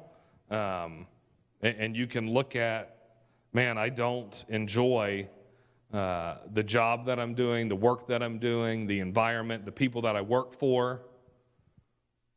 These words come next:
I don't work for the company that employs me. That's not why I do things. I do it all in the name of the Lord Jesus."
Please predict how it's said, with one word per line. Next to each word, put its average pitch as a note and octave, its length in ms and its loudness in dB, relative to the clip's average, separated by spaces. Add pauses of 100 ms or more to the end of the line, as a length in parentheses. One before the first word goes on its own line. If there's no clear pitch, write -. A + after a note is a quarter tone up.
(720)
I B2+ 80 6
don't D3+ 240 0
work C#3+ 480 2 (640)
for A2 760 4 (440)
the A2+ 120 6
company A#2 420 -2
that G#2 160 0
employs F#2+ 500 -6
me. E2+ 280 -10 (1000)
That's B2 220 -2
not B2+ 180 0
why C3 420 2
I A#2 120 -4
do A2 240 -4
things. F#2+ 420 -6
I A#2 140 4
do C#3 320 2
it A2+ 280 0 (1300)
all C3+ 960 4
in B2+ 120 4
the B2+ 80 -2
name B2+ 320 0
of B2+ 80 -4
the B2 80 0
Lord A#2+ 280 2
Jesus." A2+ 800 -4